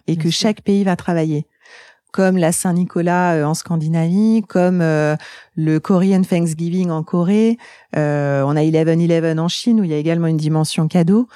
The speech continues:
Speaker 1: Et donc, c'est ça qui est intéressant, c'est que, bah, on va finalement,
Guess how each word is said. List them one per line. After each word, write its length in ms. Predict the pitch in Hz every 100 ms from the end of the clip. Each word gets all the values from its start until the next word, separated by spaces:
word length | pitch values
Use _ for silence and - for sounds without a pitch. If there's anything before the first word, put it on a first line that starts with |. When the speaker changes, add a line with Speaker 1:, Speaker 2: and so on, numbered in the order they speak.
| - - - _ -
Speaker 1:
Et 60 | 165
donc, 120 | 185
c'est 120 | -
ça 180 | 185 226
qui 140 | -
est 20 | 185
intéressant, 540 | 170 170 185 - 208
c'est 180 | - 170
que, 1000 | - 156 147 147 143 135 127 123 - -
bah, 160 | - 139
on 100 | 156
va 220 | 156 165 165
finalement, 760 | - 190 185 180 190 214